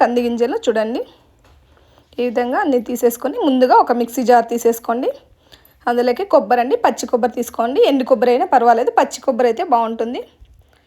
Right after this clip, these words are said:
కొద్దిగా చిన్న ముక్కలు కట్ చేసుకొని కొబ్బరి వేసుకోండి. అందులోకి ఒక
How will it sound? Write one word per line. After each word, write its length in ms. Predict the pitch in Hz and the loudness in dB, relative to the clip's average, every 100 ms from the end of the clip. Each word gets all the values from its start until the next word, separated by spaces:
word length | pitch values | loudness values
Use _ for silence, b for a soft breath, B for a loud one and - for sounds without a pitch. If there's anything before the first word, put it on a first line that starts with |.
| _ _ - | _ _ -6
కొద్దిగా 280 | 233 214 302 285 | -2 -2 -2 -2
చిన్న 140 | 247 247 | -4 -4
ముక్కలు 240 | 233 240 | -4 -4
కట్ 120 | 240 226 | -6 -6
చేసుకొని 340 | 240 - 302 403 | -8 -8 -10 -2
కొబ్బరి 260 | 233 202 220 | -2 0 -2
వేసుకోండి. 520 | 214 - 226 214 262 466 b b b b b b b 233 | -4 -6 -8 -6 -6 -10 b b b b b b b -4
అందులోకి 320 | 240 247 247 | 0 2 4
ఒక 120 | 370 | 4